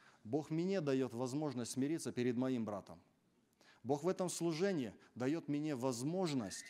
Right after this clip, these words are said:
проявить свою любовь к брату. Через это служение, когда я преклоняю свои колени перед братом своим и говорю, что я тебе омою ноги,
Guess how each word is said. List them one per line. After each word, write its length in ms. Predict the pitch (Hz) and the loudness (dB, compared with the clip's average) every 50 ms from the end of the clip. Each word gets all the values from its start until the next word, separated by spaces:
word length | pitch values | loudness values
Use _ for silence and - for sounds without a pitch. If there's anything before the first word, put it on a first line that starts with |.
| - - - - - - _ - - _ _ - _ _ _ _ _ | -18 -20 -20 -20 -20 -20 _ -20 -20 _ _ -20 _ _ _ _ _
проявить 360 | 123 135 151 165 175 196 185 | 0 2 2 2 0 0 -2
свою 300 | - - 165 175 175 175 | 0 2 2 2 4 4
любовь 360 | 175 175 180 165 165 151 110 | 4 2 2 2 0 0 0
к 40 | 101 | -2
брату. 400 | 98 101 107 98 90 - - 87 - - _ _ _ _ _ _ _ _ _ _ _ _ _ - - - - | -4 -2 -2 -2 -4 -6 -12 -18 -18 -20 _ _ _ _ _ _ _ _ _ _ _ _ _ -20 -20 -18 -10
Через 320 | - - 151 151 160 147 | -2 0 0 0 2 2
это 180 | 175 185 - 180 | 0 0 2 0
служение, 640 | - - 170 170 175 147 165 190 185 156 127 110 98 | 2 2 2 2 2 2 2 2 2 2 0 -2 -4
когда 260 | - 120 123 131 143 | -4 -2 0 0 0
я 120 | 151 151 | 0 0
преклоняю 600 | - - 147 143 147 147 151 160 165 160 151 131 | 0 -2 -4 -2 0 -2 0 0 0 0 0 -2
свои 320 | 117 - - 131 131 135 131 | -2 -4 -2 0 0 0 0
колени 440 | 127 - 135 139 147 151 139 131 117 | 0 0 0 0 2 0 0 0 -2
перед 340 | - - 139 143 139 131 | 0 -2 0 0 0 0
братом 380 | 120 120 147 160 156 - 127 117 | 0 0 0 0 0 0 -2 -4
своим 480 | 113 - 113 113 113 107 101 92 85 90 - _ _ _ _ _ _ _ _ _ _ _ _ _ _ _ | -4 -4 -4 -4 -4 -4 -4 -8 -10 -16 -20 _ _ _ _ _ _ _ _ _ _ _ _ _ _ _
и 100 | 101 107 | -8 -4
говорю, 360 | 107 117 120 131 135 143 131 | -2 0 2 2 2 2 0
что 180 | 110 - - 110 | -2 -2 -2 0
я 140 | 110 120 123 | 0 0 -2
тебе 260 | 123 131 127 135 135 | -4 -4 -4 -2 -2
омою 300 | 135 135 135 135 135 131 | -2 -2 -2 0 0 0
ноги, 400 | 135 135 131 120 107 95 92 | 0 0 0 -2 -4 -6 -10